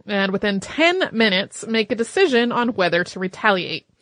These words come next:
According to Russian defense protocols, incoming missiles didn't have to actually strike anything before the retaliatory strike was ordered.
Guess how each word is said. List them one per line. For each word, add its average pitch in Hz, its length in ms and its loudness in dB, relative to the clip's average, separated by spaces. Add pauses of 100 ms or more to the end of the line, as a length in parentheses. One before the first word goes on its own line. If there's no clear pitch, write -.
(680)
According 208 360 2
to 208 100 0
Russian 196 320 2
defense 269 320 2
protocols, 233 720 6
incoming 381 600 -2
missiles 262 420 -2
didn't 285 380 -4
have 311 260 0
to - 140 -4
actually 247 400 2
strike 254 680 0
anything 190 800 -2
before 202 560 2
the 196 280 2
retaliatory 208 800 2
strike 165 400 -2
was 190 220 -2
ordered. 202 520 0